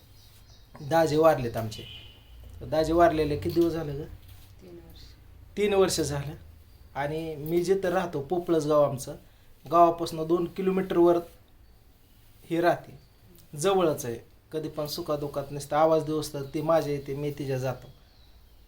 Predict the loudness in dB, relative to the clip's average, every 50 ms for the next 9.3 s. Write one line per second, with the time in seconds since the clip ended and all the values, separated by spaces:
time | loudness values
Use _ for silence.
0 | _ -20 -20 -20 -20 _ -20 -20 _ _ -20 _ -20 -20 _ -20 -20 -20 -20 -16
1 | -8 2 4 6 6 6 4 0 -6 -14 -20 -20 -20 -20 -20 -20 -20 -20 -20 -20
2 | -20 -20 _ _ -20 -20 -14 -8 -2 0 0 0 4 4 6 6 8 8 6 6
3 | 4 0 0 -2 -4 -10 -16 -20 -20 -20 -20 -20 -20 -20 _ -20 -20 -20 -20 -20
4 | -20 -20 -20 -20 -20 -20 -20 -20 -20 -20 -20 -20 -20 -20 -20 -20 -20 -20 -20 -20
5 | -20 -20 -20 -20 -20 -20 -20 -20 -12 -4 -2 -2 -2 0 -2 -2 -2 0 0 0
6 | 0 -2 -4 -6 -8 -6 -6 -8 -6 -4 -4 -4 -4 -4 -4 -2 -2 -2 -2 -2
7 | -4 -4 -2 -4 -6 -4 -2 -2 0 0 -2 -4 -8 -12 -18 -20 -20 -20 -20 -20
8 | -20 -20 -20 -18 -14 -6 -4 0 4 4 4 4 4 0 -2 0 0 -2 -2 -2
9 | -2 -4 -4 -6 -8